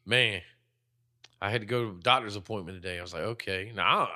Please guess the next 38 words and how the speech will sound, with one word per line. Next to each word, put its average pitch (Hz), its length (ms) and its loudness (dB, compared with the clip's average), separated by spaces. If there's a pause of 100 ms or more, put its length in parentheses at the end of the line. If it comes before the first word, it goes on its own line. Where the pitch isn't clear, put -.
I - 40 -2
don't 107 140 -8
think 101 140 -8
he 107 60 -8
really 104 220 -8
went 104 140 -6
to 92 40 -12
the 85 80 -16
fucking 92 260 -2
doctor 95 340 0
now, 95 320 -8 (440)
but 113 120 2
he 147 60 2
was 143 140 2
like, 135 120 6
"I 143 40 2
had 165 100 4
to 139 60 -6
go 143 100 4
to 131 80 4
the 120 60 -2
doctor." 120 440 2 (360)
He 95 100 -6
told 143 200 0
me 131 60 -4
some 117 240 -4
disturbing 123 540 2
news. 131 440 0
So 135 360 2
I'm 202 240 6
thinking, 123 460 2 (460)
you 117 80 -8
know, 110 120 0
we're 127 200 -2
in 139 80 0
our 127 60 2
fucking 123 320 0
forties. 127 580 0